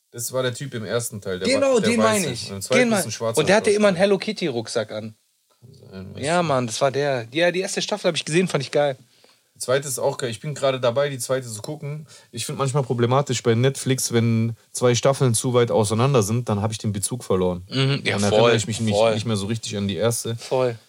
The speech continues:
Speaker 2: Also die erste hab ich gesehen, die war cool.
Speaker 1: Die war krass.
Speaker 2: Die zweite hab ich mir noch nicht reingezogen.
Speaker 1: Die zweite ist auch nice. Die erste war
Speaker 2: Gib mal,
Speaker 1: krasser.
Speaker 2: gib mal noch, äh, Hello Kitty ein dahinter. Und dann siehst du das nämlich.
Speaker 1: Okay.
Speaker 2: Ja, genau. Hello Unicorn.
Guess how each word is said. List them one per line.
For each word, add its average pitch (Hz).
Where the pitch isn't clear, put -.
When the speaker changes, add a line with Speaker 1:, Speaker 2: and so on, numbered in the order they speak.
Speaker 2:
Also 131
die 160
erste 196
hab 165
ich 143
gesehen, 175
die 170
war 131
cool. 220
Speaker 1:
Die 190
war 92
krass. 107
Speaker 2:
Die -
zweite 175
hab 147
ich -
mir 147
noch 143
nicht 131
reingezogen. 107
Speaker 1:
Die 107
zweite 135
ist 104
auch 120
nice. 92
Die -
erste 123
war 101
Speaker 2:
Gib 180
mal, 208
Speaker 1:
krasser. 139
Speaker 2:
gib 160
mal 160
noch, 151
äh, 123
Hello 143
Kitty -
ein 104
dahinter. 117
Und 123
dann 123
siehst 160
du 104
das 95
nämlich. 98
Speaker 1:
Okay. -
Speaker 2:
Ja, 165
genau. 160
Hello 165
Unicorn. 135